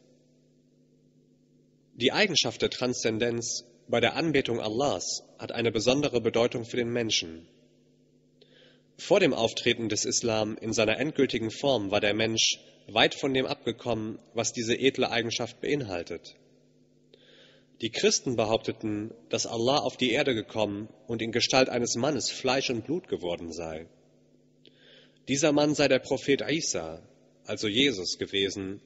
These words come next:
von dem sie behaupteten, dass er am Kreuze starb. Die Juden behaupteten vor ihnen ebenfalls,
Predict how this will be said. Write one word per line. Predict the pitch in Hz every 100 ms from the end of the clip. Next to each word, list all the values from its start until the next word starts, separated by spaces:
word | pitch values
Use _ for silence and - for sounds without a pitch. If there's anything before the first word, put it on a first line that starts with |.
| _ _ _ _
von | - 113
dem | 120 117
sie | 120
behaupteten, | 120 120 127 120 117 117 117 - -
dass | 123 -
er | 120
am | 117
Kreuze | - 156 165 90
starb. | - 90 80 - - _ _ _ _ _ _ _ _ _ _ _ - - - - _ -
Die | 113
Juden | 147 202 135
behaupteten | 113 110 - 117 120 110
vor | - 117
ihnen | 123 120 110
ebenfalls, | 117 110 110 117 110 -